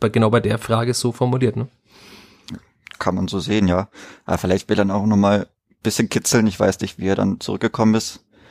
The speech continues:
Speaker 2: Ich meine, sowas kennt man ja durchaus. Also auch in Fürth, dass man da vielleicht mal einen Robert Schul oder so ein, zwei Spiele oder dann mal nur eingewechselt hat, dass man, weiß ich nicht, also mir ist es eigentlich nicht bekannt, dass Howie sich jetzt im Training, also dass er sich da manchmal hängen lässt, aber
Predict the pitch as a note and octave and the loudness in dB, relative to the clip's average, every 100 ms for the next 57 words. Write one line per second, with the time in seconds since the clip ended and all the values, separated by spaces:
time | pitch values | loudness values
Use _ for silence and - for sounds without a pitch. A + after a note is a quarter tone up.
0 | - _ _ F2 E2+ F2+ - F2+ - F#2 | -20 _ _ -4 -2 -4 -2 -2 0 0
1 | F#2 F#2 - F2+ F#2 - E2 F2 - _ | 0 -2 -2 -2 -2 -2 -4 -6 -14 _
2 | F#2 F#2 F#2+ - G2 - F2 F#2+ E2+ F2+ | -2 0 -2 0 0 0 -2 -2 0 -2
3 | - F#2 - F#2 F2+ F2 G2+ G2 - A2 | 0 -4 -2 -4 -2 -2 0 0 0 -2
4 | G#2+ G2 G#2 G#2 G2+ G#2 G2 - G2 - | 0 2 0 2 2 2 0 -2 -2 -2
5 | G2+ - - G2+ G2+ G2+ - _ _ _ | -6 -6 -6 0 0 -2 -10 _ _ _
6 | - F2+ E2+ F2+ G2 F#2+ G2 G#2 G2+ G2+ | -10 -6 -2 0 2 2 2 2 2 0
7 | - A2 G#2 - F2+ - F#2 F2 - _ | -2 0 -2 -2 -8 -6 -6 -6 -14 _
8 | _ E3 G2 F#2+ F2+ F2 - - - _ | _ -6 -4 -2 -4 -2 -4 -4 -8 _
9 | _ _ _ _ - F#2 G#2+ G#2+ - A2+ | _ _ _ _ -10 -4 -2 2 4 4
10 | B2 - - C3+ B2 B2 B2 A#2+ A#2+ A#2+ | 2 0 2 2 0 0 2 2 0 -4
11 | B2+ - A#2+ - A#2 A#2 B2 - _ _ | -6 -6 -10 2 4 4 2 -2 _ _
12 | _ _ F#2 E2 F2+ F#2 F2+ - G#3+ - | _ _ -4 -2 -2 -4 -6 -8 -20 -20
13 | - - G2 G2 - G2+ G2 A2+ A#2 B2 | -6 0 0 0 -2 -2 2 2 2 0
14 | - - F2+ F2+ F2+ | 0 -2 0 0 -2